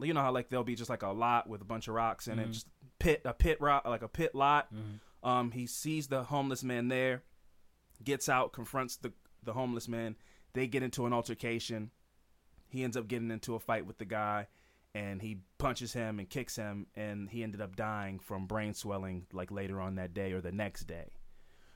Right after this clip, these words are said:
Speaker 1: So it's not this thing where, uh, the father walked into the bathroom while the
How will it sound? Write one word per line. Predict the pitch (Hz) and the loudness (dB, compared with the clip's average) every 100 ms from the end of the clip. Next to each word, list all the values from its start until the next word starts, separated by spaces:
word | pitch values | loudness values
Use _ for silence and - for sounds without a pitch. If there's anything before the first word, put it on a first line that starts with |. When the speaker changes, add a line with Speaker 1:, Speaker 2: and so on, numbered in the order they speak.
| - | -2
Speaker 1:
So | - 147 | 4 6
it's | 151 | 8
not | 190 196 | 8 8
this | 185 - | 6 6
thing | 185 175 160 | 6 6 8
where, | 151 139 131 127 117 - - - - _ - - - - - - | 6 6 6 4 0 -8 -18 -20 -20 _ -20 -20 -20 -20 -6 2
uh, | 127 120 110 104 98 - - _ _ _ - | 4 6 4 2 -2 -10 -20 _ _ _ -4
the | - | -2
father | - 180 160 139 | 8 10 12 10
walked | 123 160 156 156 | 8 10 10 4
into | 139 | 2
the | 135 | 0
bathroom | 117 147 151 151 135 127 120 | 6 8 8 6 2 2 6
while | 143 139 | 8 10
the | 123 123 117 | 8 2 0